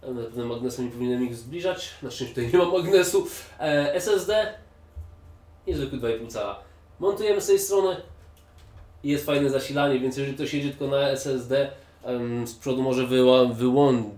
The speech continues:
wyjąć po prostu bez większych problemów dyski i to by było tutaj na tyle. Jest naprawdę dużo miejsca, macie możliwość, e, spięcia tych kabli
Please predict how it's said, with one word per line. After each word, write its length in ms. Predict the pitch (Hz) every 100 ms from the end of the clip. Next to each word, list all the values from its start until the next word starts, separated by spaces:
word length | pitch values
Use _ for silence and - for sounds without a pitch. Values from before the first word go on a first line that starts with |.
| - -
wyjąć 600 | 156 156 107 95 95 - -
po 60 |
prostu 580 | 98 110 113 117 - 113
bez 380 | 98 110 107 101
większych 340 | 107 117 120
problemów 640 | - 107 107 113 110 - - - - _ _ _ _ - - _ - - - - - _ _ _ 120
dyski 560 | 139 139 - 127 127
i 60 | 113
to 220 | - 104
by 180 | 107 101
było 440 | 101 101 101 101 - - - - -
tutaj 240 | 110 110
na 100 | 117
tyle. 300 | 117 123 - - -
Jest 160 | 185 208
naprawdę 380 | 202 190 180
dużo 360 | 170 185 175 170
miejsca, 580 | 170 175 - - 170 - -
macie 220 | 151 160 165
możliwość, 760 | 156 143 156 156 156 - -
e, 40 | 151 143 139 139 139
spięcia 600 | - - 165 175 170 165
tych 180 | 147 -
kabli 480 | 160 143 143 139